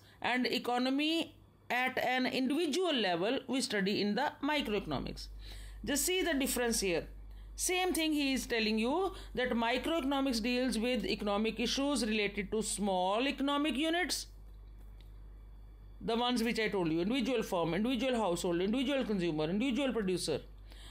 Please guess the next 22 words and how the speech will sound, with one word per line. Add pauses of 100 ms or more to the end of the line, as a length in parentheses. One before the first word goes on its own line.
(120)
And
on
the
contrary,
macroeconomics
deals
with
the
economic
issues (300)
at
the
level
of
economy
as
a
whole. (4000)
Okay, (260)
these
are
the,